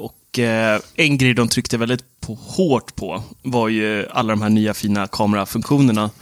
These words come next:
eh, som de har hämtat från, från sina proffskameror.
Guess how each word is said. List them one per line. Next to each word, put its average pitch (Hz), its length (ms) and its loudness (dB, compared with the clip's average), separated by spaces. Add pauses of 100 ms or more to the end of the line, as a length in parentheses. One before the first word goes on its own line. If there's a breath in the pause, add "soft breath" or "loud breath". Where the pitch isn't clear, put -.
(380 loud breath)
eh, 95 640 -6
som - 240 0
de 110 200 -2
har 101 260 -6
hämtat 101 680 -8
från, - 520 -8
från 110 160 -6
sina 110 180 -2
proffskameror. 135 760 -2